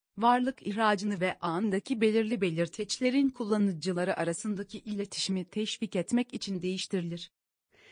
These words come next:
Raven Join, ağını senkronize tutmak için, ağında madenciliğe giriş engelini azaltmayı amaçlayan Karpov adı verilen iş kanıtı, Po, fikir birliği mekanizmasının bir varyasyonunu kullanır.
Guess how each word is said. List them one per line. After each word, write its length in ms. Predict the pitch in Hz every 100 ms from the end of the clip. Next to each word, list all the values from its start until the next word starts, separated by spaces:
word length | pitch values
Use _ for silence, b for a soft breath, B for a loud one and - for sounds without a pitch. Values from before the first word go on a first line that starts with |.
| b b 196
Raven 460 | 220 208 202 196
Join, 400 | 160 180 170 151 - _
ağını 320 | 190 196 214
senkronize 720 | 214 214 208 233 214 208 220 254
tutmak 500 | 226 - 220 - -
için, 400 | - 165 233 - b b b b b b -
ağında 360 | 190 202 247
madenciliğe 840 | 285 247 240 226 208 202 190 208 196
giriş 460 | 160 170 220 -
engelini 480 | 247 220 202 175 202
azaltmayı 680 | 190 185 202 220 233 247 254
amaçlayan 680 | 185 165 - - 165 180 254
Karpov 520 | - 240 240 226 196
adı 240 | 202 175
verilen 460 | 156 160 170 180 247
iş 160 | 339 -
kanıtı, 480 | 254 233 - 214 - b b b b -
Po, 260 | 151 190 269 _ -
fikir 400 | 294 339 381 226
birliği 340 | 214 202 214
mekanizmasının 920 | 214 196 214 180 202 196 240 254 254
bir 220 | 247 240
varyasyonunu 760 | 226 247 240 196 - 185 190 185
kullanır. 560 | - 190 180 165 -